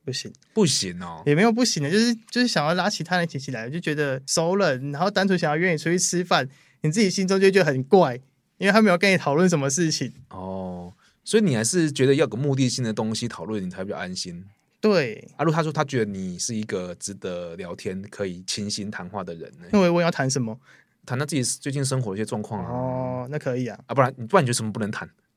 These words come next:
Speaker 1: 我觉得什么不能谈？
Speaker 2: 啊，不然他，他，他，他
Speaker 1: 我觉得没有目的出去，
Speaker 2: 谈直销欸。
Speaker 1: 没有目的出去很奇怪。<laughs> 哎，对，没有目的出去，有可能就要谈直销了。
Speaker 2: 哦，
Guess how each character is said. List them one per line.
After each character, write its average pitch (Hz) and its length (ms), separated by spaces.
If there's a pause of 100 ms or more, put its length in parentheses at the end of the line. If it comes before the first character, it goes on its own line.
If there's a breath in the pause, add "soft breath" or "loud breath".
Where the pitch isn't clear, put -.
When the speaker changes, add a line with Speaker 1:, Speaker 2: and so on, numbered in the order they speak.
Speaker 1:
我 131 80
觉 151 60
得 190 80
什 180 140
么 120 100
不 - 80
能 135 140
谈？ 131 100
Speaker 2:
啊， 170 40
不 165 40
然 170 80
他， 160 80
他， 135 120
他， 135 100
他 156 80
Speaker 1:
我 135 60
觉 233 120
得 240 80
没 208 80
有 214 120
目 202 180
的 214 140
出 208 180
去， 208 240
Speaker 2:
谈 - 80
直 - 60
销 - 0
欸。 - 40
Speaker 1:
没 220 60
有 220 80
目 247 140
的 254 100
出 247 100
去 302 120
很 190 120
奇 180 180
怪。 262 320
<laughs> - 120
哎， 190 60
对， 233 200 (340 loud breath)
没 202 100
有 233 100
目 220 160
的 226 100
出 214 160
去， 208 120
有 202 80
可 208 80
能 175 40
就 165 60
要 185 60
谈 160 180
直 160 180
销 160 280
了。 156 140
Speaker 2:
哦， 101 300